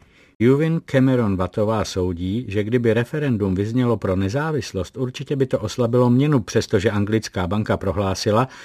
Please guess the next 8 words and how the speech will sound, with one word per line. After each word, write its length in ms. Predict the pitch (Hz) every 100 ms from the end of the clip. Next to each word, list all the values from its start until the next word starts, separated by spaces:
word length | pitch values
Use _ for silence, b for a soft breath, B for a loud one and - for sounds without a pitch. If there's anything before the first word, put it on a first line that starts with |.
| B B
že 180 | 113 120
zajistí 440 | 147 156 - 127
finanční 500 | 120 123 131 - 104
stabilitu, 600 | - 104 104 113 113 131 -
ať 140 | 117
dopadne 500 | 123 127 123 117 113
referendum 600 | 90 - 95 95 92 92
jakkoliv. 560 | 101 - _ 107 85